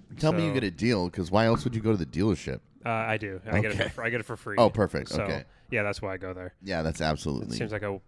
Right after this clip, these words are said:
Speaker 2: it's a long drive to go all the way over to one hundred twenty-second and Halsey, which
Speaker 1: Oh,
Speaker 2: from where I'm
Speaker 1: gosh.
Speaker 2: at, that's like a, you know, almost a half hour drive, but it's free, so I will do that.
Speaker 1: Yeah.
Speaker 2: And it was easy 'cause I could just jump back on two oh five and then come right here.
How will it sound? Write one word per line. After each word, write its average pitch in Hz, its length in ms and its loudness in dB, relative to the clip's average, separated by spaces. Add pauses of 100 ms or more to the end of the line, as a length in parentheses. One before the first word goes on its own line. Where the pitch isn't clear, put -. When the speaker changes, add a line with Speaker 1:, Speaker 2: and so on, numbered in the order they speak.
(120)
Speaker 2:
it's 139 180 -4
a - 20 2
long 143 300 2
drive 113 380 2
to 117 100 -6
go 104 400 0
all 107 180 0
the 104 60 2
way 104 80 2
over 98 120 -4
to 101 100 -8
one 95 100 -10
hundred 101 260 -8
twenty-second 104 480 -8
and 95 100 -6
Halsey, 98 440 -4
which - 500 -10
Speaker 1:
Oh, 139 260 6
Speaker 2:
from 113 120 0
where 110 100 4
I'm 107 240 6
Speaker 1:
gosh. 107 80 0
Speaker 2:
at, 104 180 0
that's 104 200 -6
like 98 160 -8
a, 101 200 -6
you 101 120 -8
know, 98 40 -8
almost 98 240 -8
a 101 40 -14
half 98 200 -8
hour 95 160 -4
drive, 98 440 -4
but 143 380 0 (340)
it's - 180 -10
free, 95 560 -12 (140)
so 104 200 -6
I 98 120 -2
will 95 100 -4
do 98 240 -6
that. 92 320 -10
Speaker 1:
Yeah. 147 300 0
Speaker 2:
And 135 180 0
it 123 80 -2
was 120 160 -4
easy 113 220 -4
'cause 110 120 -10
I 110 60 -6
could 104 140 -8
just 107 160 -6
jump 107 160 -6
back 101 180 -8
on 101 80 -8
two - 160 -10
oh 98 60 -6
five 95 280 -8
and 95 80 -12
then 92 140 -12
come 92 220 -12
right 87 100 -20
here. 92 220 -14